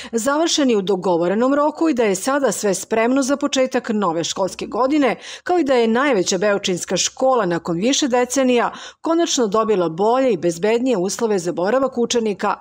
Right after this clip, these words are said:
i nastavnog kadra. Pored kompletne rekonstrukcije krova koji se prostire na površini od hiljadu petsto kvadratnih metara, koji je ozbiljno prokišnjavao, što je imalo za posledicu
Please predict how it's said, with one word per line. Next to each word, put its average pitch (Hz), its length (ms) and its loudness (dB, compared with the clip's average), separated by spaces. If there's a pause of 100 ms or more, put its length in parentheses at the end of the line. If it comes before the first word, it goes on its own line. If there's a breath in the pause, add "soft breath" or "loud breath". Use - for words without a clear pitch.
i 277 100 0
nastavnog 175 520 -4
kadra. - 380 -4 (560 loud breath)
Pored 277 260 2
kompletne 277 520 0
rekonstrukcije 254 720 0
krova 254 400 2
koji 233 220 -2
se 214 140 -4
prostire 214 600 0
na 208 140 -2
površini 214 440 -2
od 190 80 -8
hiljadu 214 280 0
petsto 220 460 -4
kvadratnih 196 600 -4
metara, 254 540 -2 (280 loud breath)
koji 240 200 2
je 226 100 4
ozbiljno 196 460 0
prokišnjavao, 214 840 0
što - 180 -4
je 175 80 2
imalo 196 320 0
za 180 140 -4
posledicu 214 720 -2